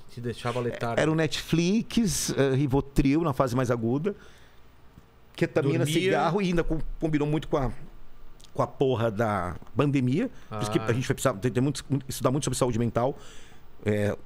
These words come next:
Speaker 2: daqui a pouco não tratando haters. Tem gente internada por videogame já.
Speaker 1: É mesmo?
Speaker 2: Já. Já o digital já.
Speaker 1: Vício?
Speaker 2: Sim,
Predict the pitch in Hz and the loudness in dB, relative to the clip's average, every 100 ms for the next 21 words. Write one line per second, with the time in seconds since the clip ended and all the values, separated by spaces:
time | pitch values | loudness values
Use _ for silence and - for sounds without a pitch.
0 | - - 110 - - - - 139 143 135 | -8 -6 -8 -6 -2 0 2 2 2 4
1 | 131 143 131 139 196 - - - - - | 4 4 2 2 2 0 -4 -6 -8 -8
2 | - - - - - - 127 151 120 120 | -10 -12 -12 -12 -12 -4 0 2 2 2
3 | 120 113 113 113 104 113 107 101 117 95 | 2 2 2 0 0 0 0 0 0 -2
4 | 90 101 - 113 110 127 131 104 82 - | -4 -6 -6 -6 -4 -4 -2 -2 -2 -8
5 | - - 85 95 90 104 113 107 - 98 | -18 -6 -2 -2 0 0 0 0 -2 -6
6 | - - - - - - 87 87 123 | -12 -14 -16 -18 -10 -6 -2 -2 -4